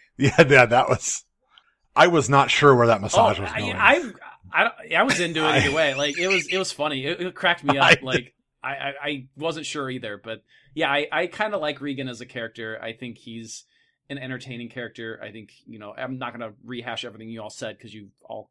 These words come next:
Speaker 2: kinda covered a lot of it, but he's not my favorite character, but I, I enjoy having him as, you know, just, just kinda seeing his deadpan responses to some of the things. Like,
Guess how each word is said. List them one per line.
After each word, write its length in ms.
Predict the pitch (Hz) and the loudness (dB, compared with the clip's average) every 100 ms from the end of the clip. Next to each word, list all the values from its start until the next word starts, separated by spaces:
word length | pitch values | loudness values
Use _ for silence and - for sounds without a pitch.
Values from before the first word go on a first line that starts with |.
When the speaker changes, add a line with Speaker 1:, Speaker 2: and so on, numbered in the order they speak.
| _ | _
Speaker 2:
kinda 140 | - | -20
covered 280 | - 123 107 | -16 -14 -12
a 40 | 101 | -12
lot 240 | 110 110 | -10 -8
of 100 | 104 | -10
it, 120 | 104 110 | -16 _
but 180 | 107 - _ _ _ - _ _ _ | -18 -18 _ _ _ -20 _ _ _
he's 160 | 156 | -10
not 120 | 220 | -6
my 80 | 180 | -6
favorite 440 | 135 156 160 165 - | -8 -8 -8 -10 -10
character, 500 | 233 247 302 349 381 _ | -12 -12 -16 -16 -18 _
but 320 | 151 139 131 | -6 -6 -6
I, 220 | 131 135 135 | -10 -10 -10
I 80 | 135 | -10
enjoy 380 | 127 131 143 131 | -10 -10 -8 -8
having 340 | 120 113 113 | -8 -10 -12
him 300 | 113 107 104 _ | -14 -16 -20 _
as, 420 | 110 107 - - 117 | -20 -18 -20 -20 -20
you 100 | 104 | -18
know, 280 | 101 98 _ | -18 -20 _
just, 240 | 120 - - | -20 -20 -20
just 140 | 131 | -14
kinda 140 | 147 | -12
seeing 320 | 135 143 127 117 | -12 -12 -12 -12
his 480 | 117 110 110 - - _ _ | -12 -14 -14 -20 -20 _ _
deadpan 920 | 135 127 120 - 117 117 117 113 110 117 | -10 -10 -12 -14 -12 -10 -12 -12 -16 -18
responses 760 | 113 - 120 120 120 117 110 | -18 -14 -12 -12 -14 -16 -16
to 100 | - 113 | -18 -16
some 180 | 117 | -14
of 100 | 113 | -14
the 80 | 113 | -12
things. 440 | 113 113 113 107 - | -14 -12 -16 -18 -14
Like, 240 | 107 98 | -14 -16